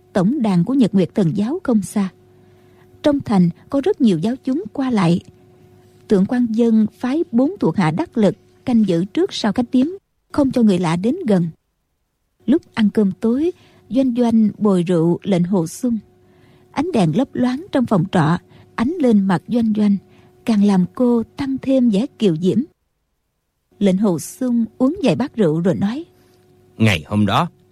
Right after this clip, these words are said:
Speaker 2: ở chùa Thiếu Lâm, gia gia của Doanh muội nói, trong hào kiệt thiên hạ đương thời, lão nhân gia chỉ khâm phục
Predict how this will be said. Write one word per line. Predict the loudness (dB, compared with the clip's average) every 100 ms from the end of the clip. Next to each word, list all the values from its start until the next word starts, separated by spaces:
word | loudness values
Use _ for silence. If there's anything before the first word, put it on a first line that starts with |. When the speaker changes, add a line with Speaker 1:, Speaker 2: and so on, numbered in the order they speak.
| _ -2
Speaker 2:
ở | -2 0
chùa | -4 -6
Thiếu | -4 -2
Lâm, | 0 0 -2 -8 _ _ -6
gia | -2
gia | 0 0 -2
của | -4 -4
Doanh | -2 0
muội | 0 2
nói, | 2 0 -6 _ _ _ _ -2
trong | 0 0
hào | -2 -4 -4
kiệt | -6 -4
thiên | -4 -2
hạ | 0 -2 -2
đương | -4 0 0
thời, | 0 -2 -2 -6 _ _ _ -4
lão | 0
nhân | 2 2 0
gia | 0 0 -2
chỉ | -6
khâm | -4 -4
phục | -2 -4